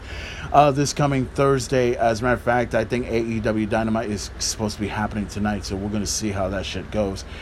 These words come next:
and so much more. Check out A E W All Out live as it happens on pay-per-view. Okay.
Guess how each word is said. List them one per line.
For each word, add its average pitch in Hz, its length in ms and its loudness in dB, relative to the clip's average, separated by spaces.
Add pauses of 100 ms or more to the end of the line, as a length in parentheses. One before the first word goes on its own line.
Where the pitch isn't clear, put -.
(140)
and 98 140 -4
so 110 180 0
much 104 240 -2
more. 95 180 -2
Check 165 400 4
out 175 280 6
A 165 160 4
E 175 280 0
W 165 540 4
All 185 380 4
Out 107 360 2 (600)
live 139 320 6
as 170 120 0
it 170 80 4
happens 92 680 -2 (1040)
on 147 400 4
pay-per-view. 120 1080 2 (1600)
Okay. 113 460 4